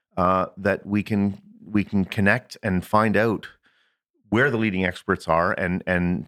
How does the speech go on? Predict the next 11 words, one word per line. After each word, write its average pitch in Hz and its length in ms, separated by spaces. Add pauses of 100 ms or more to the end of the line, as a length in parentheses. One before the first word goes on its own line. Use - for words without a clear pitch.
you 101 100
know, 87 120
do 90 200
everything 101 440
we 85 100
can 95 240
to 87 80
get 82 160
a 82 60
diagnosis, 82 800
because 80 480